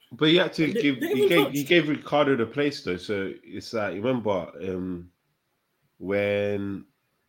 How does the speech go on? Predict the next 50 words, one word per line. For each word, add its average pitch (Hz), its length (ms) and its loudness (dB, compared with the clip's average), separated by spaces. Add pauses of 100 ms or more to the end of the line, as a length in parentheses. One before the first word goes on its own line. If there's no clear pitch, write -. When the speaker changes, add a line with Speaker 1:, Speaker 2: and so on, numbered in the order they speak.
(240)
Speaker 1:
he, 117 300 -4
when 107 200 0
they 107 120 2
tried 120 280 0
to 107 60 -6
sandwich 120 480 0
him 90 220 -6
and 92 160 -4
he 104 120 -2
go, 110 160 -4
ended 101 280 -4
up 90 60 -10
going 104 200 0
out 92 180 -2
wide, 98 420 0 (520)
Speaker 2:
At 139 120 -4
the 139 100 0
Speaker 1:
he - 80 6
Speaker 2:
start. 135 160 6
Speaker 1:
gave 120 240 4
Ri-, 117 340 -2
at 107 100 0
the 101 80 -4
start, - 400 -4
near 107 160 0
the 98 80 -2
Speaker 2:
He 156 60 2
gave 160 100 10
Speaker 1:
start, 147 120 6
Speaker 2:
Ricciardo 147 240 4
the 135 100 0
place. 131 260 0
Speaker 1:
he 107 60 -4
gave, 110 260 2
gave 117 160 4
Ricciardo 107 380 2
the 92 80 -2
place. 90 640 -4 (100)
Speaker 2:
Yeah. 156 280 4
Speaker 1:
And 95 300 -2
he, 104 180 -8 (140)
and 104 140 -2
he 107 80 2
was, 101 160 -4
then 113 160 4
he 110 80 4
was 101 160 -2
told 123 420 2
to 98 100 -6
give 101 440 -2